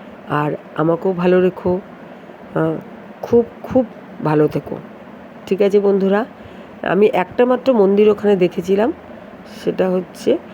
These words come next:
সেখানটাই আমরা বসেছিলাম যে, উম, শ্যামচাঁদ মন্দির,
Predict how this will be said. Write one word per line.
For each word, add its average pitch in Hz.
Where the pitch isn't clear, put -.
সেখানটাই 240
আমরা 202
বসেছিলাম 185
যে, 156
উম, -
শ্যামচাঁদ 170
মন্দির, 156